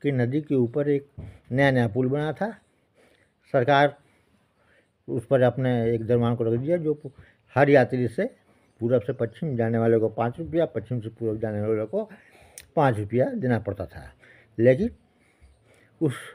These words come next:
दरवान की बहुत बुरी आदत थी कि पाँच मिनट सोता था, पाँच मिनट जगता था। पूरा पुल दस मिनट का रास्ता था। एक यात्री के पास पैसा नहीं है, अब आप बताइए कैसे पास होगा।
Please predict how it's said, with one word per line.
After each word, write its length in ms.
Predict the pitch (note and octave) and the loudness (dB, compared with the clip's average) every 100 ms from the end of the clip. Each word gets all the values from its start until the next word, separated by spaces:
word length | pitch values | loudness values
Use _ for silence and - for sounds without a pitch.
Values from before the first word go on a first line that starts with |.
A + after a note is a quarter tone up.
| - _ - | -20 _ -4
दरवान 500 | A2+ B2+ C#3 F3+ F#3+ | 2 4 4 0 -2
की 220 | - D#3 | -4 -4
बहुत 400 | C3 A2 A2 D#3 | -4 -2 2 2
बुरी 220 | B2 C#3 | 2 4
आदत 240 | C#3+ D3 G3 | 6 6 2
थी 40 | |
कि 60 | G3+ | -4
पाँच 260 | C#3+ B2 C3+ | 0 0 0
मिनट 200 | B2+ A#2 | -4 -2
सोता 300 | B2+ B2 C#3 | -2 0 -2
था, 200 | G3 - - - _ _ | -4 -12 -20 -20 _ _
पाँच 200 | C3+ B2 | 0 0
मिनट 220 | B2 A2+ | 0 0
जगता 260 | F2+ - F2+ | -4 -8 -12
था। 180 | - - _ _ _ _ - _ | -12 -20 _ _ _ _ -20 _
पूरा 200 | F3 F#3+ | 4 6
पुल 320 | F#3 F3 F3+ C#3+ | 6 4 2 6
दस 200 | C#3+ - | 4 4
मिनट 220 | C3+ B2+ | -2 0
का 80 | C3 | 0
रास्ता 300 | F#2+ E2 F#2 | -2 -4 -14
था। 200 | - F2 - _ _ _ _ _ _ - | -16 -20 -20 _ _ _ _ _ _ 0
एक 220 | F#3 F#3+ | 2 6
यात्री 360 | E3 C#3 D#3 D#3 | 6 6 4 -4
के 60 | C#3+ | 2
पास 220 | C#3 B2+ | 2 2
पैसा 220 | B2 A2 | 0 0
नहीं 260 | A#2+ A#2 A2 | 0 0 -2
है, 160 | A2 A#2 - - | -6 -10 -20 0
अब 120 | B2 | 6
आप 100 | C3+ | 6
बताइए 440 | A#2 A#2 C3 D3+ E3 | 6 4 4 4 4
कैसे 280 | B2 A2+ | 2 2
पास 260 | C#3+ A2 G#2 | 0 0 -2
होगा। 240 | G2 C2+ | -4 -6